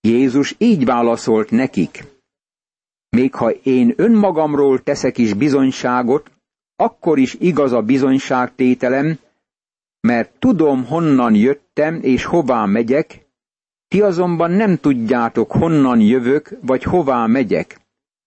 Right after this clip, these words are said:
János evangéliuma, nyolcadik rész, tizenharmadik és tizennegyedik vers. Éles összeütközés alakul ki a vallási vezetők és Krisztus között.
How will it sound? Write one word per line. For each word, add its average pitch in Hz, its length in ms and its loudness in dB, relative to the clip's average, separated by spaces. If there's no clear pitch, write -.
János 127 460 -2
evangéliuma, 127 840 2
nyolcadik 131 580 0
rész, 139 480 0
tizenharmadik 139 1040 -2
és 139 260 -2
tizennegyedik 110 800 0
vers. 80 480 -6
Éles 202 520 0
összeütközés 143 960 0
alakul 143 680 0
ki 131 120 -2
a 113 120 2
vallási 143 640 0
vezetők 135 640 0
és 120 240 -2
Krisztus 151 500 -4
között. 92 600 -4